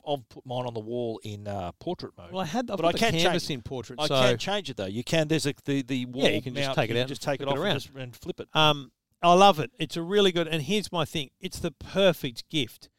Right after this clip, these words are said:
Speaker 2: for anyone who's
Speaker 1: Yeah.
Speaker 2: into photography. Like, you can't tell
Speaker 1: Absolutely.
Speaker 2: me that when you start nailing those astro photos, which you're doing a great job of, but I think you've got work to go.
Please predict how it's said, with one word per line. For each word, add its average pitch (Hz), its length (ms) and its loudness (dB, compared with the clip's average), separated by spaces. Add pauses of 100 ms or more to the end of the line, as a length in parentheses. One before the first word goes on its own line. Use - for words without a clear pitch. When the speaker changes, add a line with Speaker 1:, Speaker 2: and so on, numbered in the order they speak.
(340)
Speaker 2:
for 139 100 -14 (140)
anyone 165 320 -2
who's 151 80 -4
Speaker 1:
Yeah. 143 60 -6
Speaker 2:
into 131 120 -8
photography. 120 580 -12 (580)
Like, 180 100 -8
you 226 100 2
can't 254 260 8
tell 208 180 2
Speaker 1:
Absolutely. 190 60 -2
Speaker 2:
me 180 80 0
that 165 60 -6
when 196 120 -2
you 208 80 -4
start 180 260 2
nailing 151 360 2
those 139 200 0
astro 143 400 -2
photos, 143 580 2
which 160 200 -10
you're 156 40 -10
doing 165 200 -4
a - 20 -8
great 117 220 -4
job 139 180 -8
of, 107 160 -10
but 131 140 -4
I 147 60 0
think 170 180 -8
you've 123 80 -12
got 120 140 -10
work 117 180 -6
to - 80 -20
go. 131 240 -4